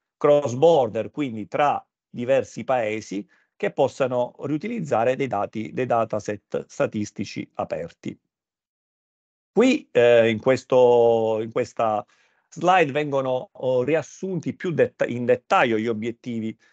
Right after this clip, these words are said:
eh, che partendo dall'obiettivo principale vole-, si volevano, si volevano, oh, portare avanti in, nel progetto Intersat. Quindi ribadisco l'interoperabilità a livello di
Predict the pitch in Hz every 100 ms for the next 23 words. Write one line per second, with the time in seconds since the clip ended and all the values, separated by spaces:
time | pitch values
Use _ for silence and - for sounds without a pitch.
0 | _ _ _ - 101 95 95 101 - 120
1 | - 113 156 123 113 110 117 127 117 131
2 | 131 - 127 123 117 120 120 113 123 117
3 | 120 117 117 113 - - 113 127 120 117
4 | 113 113 110 110 - 101 117 - 117 110
5 | 110 113 - 107 107 110 104 104 120 117
6 | 117 110 - 95 95 92 85 - - 127
7 | 107 104 _ - _ 127 120 131 139 -
8 | 117 127 120 113 113 110 107 107 117 120
9 | 104 113 127 110 107 107 113 107 101 107
10 | 110